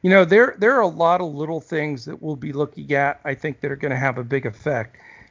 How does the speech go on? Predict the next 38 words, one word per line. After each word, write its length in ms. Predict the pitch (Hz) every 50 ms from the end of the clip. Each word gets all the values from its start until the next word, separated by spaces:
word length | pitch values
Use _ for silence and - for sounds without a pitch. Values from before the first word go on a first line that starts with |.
| _ -
Teams 640 | - - - 208 226 226 226 220 220 208 156 151 156
that 500 | 170 170 170 160 160 160 156 - _ _ _ _ _ _ _ _ -
had 520 | - - 175 175 170 165 165 160 - - - -
a 60 | 127
fantastic 840 | - - 170 160 151 147 - 160 156 151 151 147 135 - - - - -
winning 280 | 147 147 147 151 151
percentage 540 | 147 - 151 143 - 151 147 147 143 139 123
at 120 | 135 123 123
home 480 | 120 151 151 151 151 156 160 156 156 _ _ _ _ _ _ - _ _ _ 160
but 220 | 139 160 156 113
weren't 360 | 139 135 147 156 156 151 147 -
good 180 | 175 160 160 160
on 140 | 156 151
the 80 | 143 131
road, 480 | 127 135 143 143 147 156 156 156 151 - _ _ _ _ _ _ _ _ -
I 100 | - 143
think 240 | 135 165 170 151 -
that 320 | - 180 175 180 175 - - 156
that's 240 | 156 160 160 -
gonna 220 | - - 190 190 180
be 120 | 180 196
tough, 480 | 175 - 208 202 220 240 - - _ _ _ _ - 151
because 680 | 147 160 143 - - 165 160 156 156 151 147 135 - - - _ _ _ _ _ _ _ -
if 220 | - 156 147 -
you 160 | 160 190 214 214
can't 320 | - 254 254 247 233 233
win 160 | 214 220 220
on 140 | 214 208 208
the 80 | 196 185
road, 340 | 190 208 233 226 180 165
even 240 | 165 160 165 180 196
though 160 | 202 202 202
this 220 | 196 202 180 - -
is 80 | 160
a 60 | 156 143
neutral 560 | 147 151 160 170 190 185 - - 175 160 147
site 500 | - - - - 180 175 170 147 - _ -
game, 580 | 175 175 185 190 170 143 131 127 123 123 123